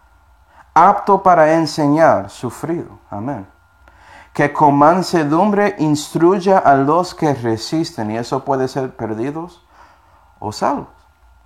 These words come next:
Y no vas a ser sabio a, a usted mismo si estás tratando de ser manso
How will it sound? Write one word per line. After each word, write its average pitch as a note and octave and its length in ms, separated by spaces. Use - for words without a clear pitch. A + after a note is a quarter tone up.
Y C3+ 100
no C#3 140
vas E3 200
a D#3+ 40
ser D#3 240
sabio E3+ 540
a, C3 300
a C3 40
usted C3+ 400
mismo D3 520
si C#3+ 140
estás C#3+ 380
tratando D#3 640
de B2+ 120
ser B2+ 220
manso B2 720